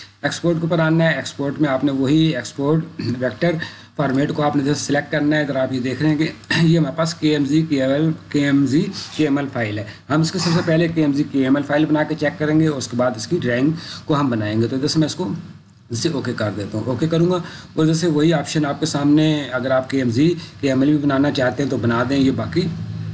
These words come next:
सारा आप default रहने दें। इधर से आप ओके कर लें। तो ये ए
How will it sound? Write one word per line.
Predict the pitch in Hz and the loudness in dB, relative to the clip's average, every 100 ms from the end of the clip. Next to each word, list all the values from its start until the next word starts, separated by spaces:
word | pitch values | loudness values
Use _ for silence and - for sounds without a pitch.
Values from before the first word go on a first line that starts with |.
| - - - | -8 -8 -2
सारा | 127 | 0
आप | 135 139 120 | 0 0 -2
default | 123 123 135 135 | -2 0 0 0
रहने | 131 135 | -2 0
दें। | 127 139 | 0 -2
इधर | 120 - | -2 -2
से | 127 | 0
आप | 117 | -2
ओके | - 135 | -2 -4
कर | 156 131 | 0 0
लें। | 139 131 | 0 0
तो | |
ये | 143 165 | 2 2
ए | 151 | 2